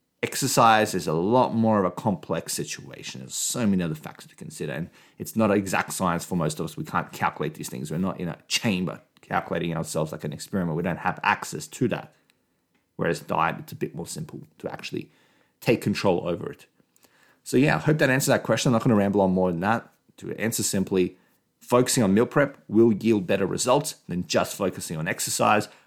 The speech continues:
But if you can get a tango going with both of them, that's what's preferred. That's what's recommended. That's what you should try and do.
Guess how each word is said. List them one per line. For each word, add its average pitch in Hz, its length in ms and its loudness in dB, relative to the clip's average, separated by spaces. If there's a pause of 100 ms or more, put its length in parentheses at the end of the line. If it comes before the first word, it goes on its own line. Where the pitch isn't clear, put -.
(140)
But - 120 -6
if - 140 -8
you - 80 -16
can 120 120 -12
get - 280 -4 (340)
a - 100 -4
tango 110 500 2
going 90 320 -6
with 95 220 -8
both 92 240 -2
of 107 100 -2
them, 196 220 2 (1000)
that's - 260 -2
what's 92 120 -4
preferred. - 460 -6 (520)
That's - 240 2
what's - 160 -4
recommended. 98 580 0 (400)
That's - 220 -8
what 80 140 -10
you 80 60 -8
should - 120 -12
try - 160 -6
and 82 100 -8
do. - 140 -10